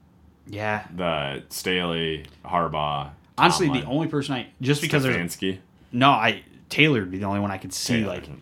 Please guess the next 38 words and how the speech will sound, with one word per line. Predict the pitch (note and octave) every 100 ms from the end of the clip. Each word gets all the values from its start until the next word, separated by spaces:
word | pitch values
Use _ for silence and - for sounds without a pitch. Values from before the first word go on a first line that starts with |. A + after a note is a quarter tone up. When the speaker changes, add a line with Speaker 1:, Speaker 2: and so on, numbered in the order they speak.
| -
Speaker 2:
okay. | D2+ D2 G#2+
Speaker 1:
maybe | A2+ A#2+ B2+
doesn't | B2+ B2
stay | A#2+ B2
if | A#2 -
they, | G2 -
they | G#2+
think | F#2+ G2+
he's | - A2 G#2
what's | -
hindering | A2 G#2+ G#2+
the | G#2+
team, | - A2+ A2
but | G2
I | A#2
bet | G2
he | E2
stays. | - C#2+ - -
Speaker 2:
I, | - F2+ F2+ E2 -
I | G#2+ A#2 A2+
think | A2+ F#2+
all | D#2+ C#2+
four | - G1+ G1+ A1+ - -
will | E2+ C#2
be | C#2
there. | A1+ A#1 A#1 F2
Speaker 1:
Um, | G2+ F#2+ F#2+
A | A#2+
F | B2+
C | B2+
South. | A2 - A#2 B2+ B2+ - - - - - - - - - -
Um, | C3 C#3 D#3 D3+ D3+ D3
let's | C#3+ C#3
see, | - A#2+ G#2
who | B2
do |
we | A2+
got? | G2+ F#2